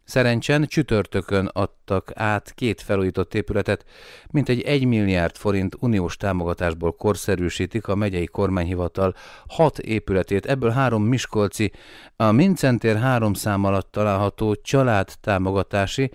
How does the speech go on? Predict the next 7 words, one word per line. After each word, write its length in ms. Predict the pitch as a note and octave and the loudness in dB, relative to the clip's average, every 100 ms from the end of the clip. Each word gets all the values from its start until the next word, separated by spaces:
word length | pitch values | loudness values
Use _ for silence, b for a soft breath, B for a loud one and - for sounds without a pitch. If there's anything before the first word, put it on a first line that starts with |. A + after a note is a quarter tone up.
| B B B | B B B
és 280 | - B2 G#2+ | -2 0 0
társadalombiztosítási 1200 | - C#3+ B2 G#2 G2+ G2 G2 - G2 G2+ F#2+ F2+ F#2 | 0 0 0 0 0 2 0 -2 -4 -2 -4 -4 -6
főosztály 600 | - A2 G2+ - F#2+ F2+ | -2 0 0 -2 -2 -2
épülete, 680 | A#2+ B2 B2+ A2+ G2 G#2 F#2+ B B B B | -2 -2 0 0 2 0 -2 B B B B
a 160 | - A#2+ | 0 0
foglalkoztatási 960 | - E3+ D3+ A#2+ B2 G#2+ A2+ A2 G#2 | 2 2 4 2 0 -2 -2 0 0
főosztály, 680 | G#2 - G#2+ G2 - G#2 G2 | -2 0 2 0 0 0 2